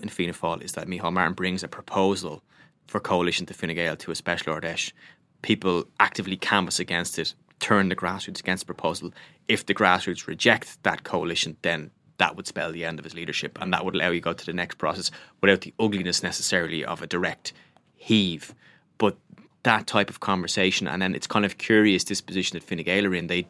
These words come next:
do gen-, genuinely want to go into opposition. They're trying to find a way. And Leo Varadkar also had a very poor election, but he's almost like the emperor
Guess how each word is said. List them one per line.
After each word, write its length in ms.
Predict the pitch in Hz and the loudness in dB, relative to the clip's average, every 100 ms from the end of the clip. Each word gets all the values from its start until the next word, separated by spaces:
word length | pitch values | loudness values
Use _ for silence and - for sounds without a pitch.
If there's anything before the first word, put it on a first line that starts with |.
| - | -2
do 240 | - 107 | 4 4
gen-, 280 | 90 87 80 - | 4 0 -2 -2
genuinely 360 | 90 87 82 | -2 0 -2
want 240 | 87 117 135 | 0 2 2
to 60 | |
go 60 | 135 | -2
into 180 | 117 110 | 0 0
opposition. 480 | 110 101 98 - - - - _ | 0 -2 -4 -6 -14 -20 -20 _
They're 80 | - | -4
trying 300 | - 98 92 | 2 2 2
to 60 | 95 | -2
find 300 | 95 87 85 | -2 0 2
a 60 | |
way. 420 | 95 104 101 90 | 4 4 4 0
And 200 | 76 87 | -4 -8
Leo 260 | 87 101 101 | -2 2 2
Varadkar 420 | 90 92 95 76 | 4 4 4 0
also 220 | 85 107 | 0 0
had 80 | 92 | -2
a 60 | 80 | -6
very 200 | 82 82 | -8 -8
poor 240 | - 80 | -8 -6
election, 320 | 82 85 - | -4 -4 -6
but 100 | 85 | -8
he's 100 | 87 | -4
almost 280 | 92 92 87 | 0 0 -2
like 140 | 87 85 | -4 -2
the 120 | 90 | 0
emperor 420 | 92 92 87 | 0 0 0